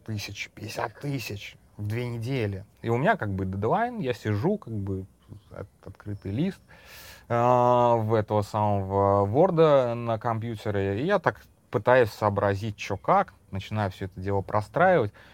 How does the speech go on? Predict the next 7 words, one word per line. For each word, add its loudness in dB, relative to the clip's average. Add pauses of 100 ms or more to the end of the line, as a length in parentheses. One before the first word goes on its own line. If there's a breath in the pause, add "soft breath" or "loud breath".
(140 loud breath)
и -4
меня 0
начинает -2
прям -4
мучить, -2
вот -8
реально, 2